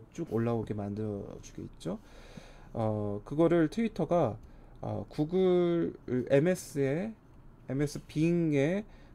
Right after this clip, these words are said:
어, 천오백만 달러를 받고 트위터에서 이런 컨텐츠를 제공을 하고 있고,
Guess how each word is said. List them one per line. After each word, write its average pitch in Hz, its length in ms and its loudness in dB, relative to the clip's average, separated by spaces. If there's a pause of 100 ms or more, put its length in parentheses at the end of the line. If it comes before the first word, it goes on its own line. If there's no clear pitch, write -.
(160)
어, 101 340 -6 (380)
천오백만 147 840 2
달러를 95 800 -4
받고 180 500 -2 (1600)
트위터에서 135 720 0
이런 107 240 -2
컨텐츠를 170 480 -2
제공을 110 380 -4
하고 131 220 -6
있고, 185 360 -4